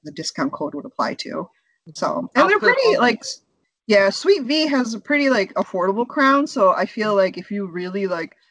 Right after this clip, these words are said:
Speaker 1: wanted to, you could get a twenty dollar crown and then use the ten percent off. And at the end of the day, with shipping and handling, it ends up being twenty dollars.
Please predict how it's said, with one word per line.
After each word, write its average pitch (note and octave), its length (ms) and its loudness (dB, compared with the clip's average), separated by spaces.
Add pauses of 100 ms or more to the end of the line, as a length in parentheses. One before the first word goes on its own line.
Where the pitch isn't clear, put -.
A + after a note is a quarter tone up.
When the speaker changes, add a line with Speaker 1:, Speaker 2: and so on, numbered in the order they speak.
(640)
Speaker 1:
wanted F3 360 0
to, G3+ 300 4
you F3 200 -10
could F3+ 160 -6
get F#3 160 0
a E3 40 -4
twenty E3+ 260 -6
dollar D#3+ 260 0
crown E3+ 540 -4 (160)
and E3+ 160 -6
then E3+ 120 -8
use E3+ 160 -8
the F#3 60 -10
ten F3 180 -8
percent D#3+ 300 -8
off. D#3+ 480 -2
And D#3+ 240 -6
at D#3 140 -4
the D3 100 -4
end E3+ 140 -4
of E3 100 -4
the D#3+ 80 -4
day, E3+ 200 -2
with D#3+ 120 -4
shipping D#3+ 300 -8
and E3+ 80 -8
handling, D#3+ 400 -4
it C#3 100 -6
ends D3+ 200 -4
up D3+ 140 -4
being D#3+ 220 -4
twenty G#3+ 240 0
dollars. A#3 560 4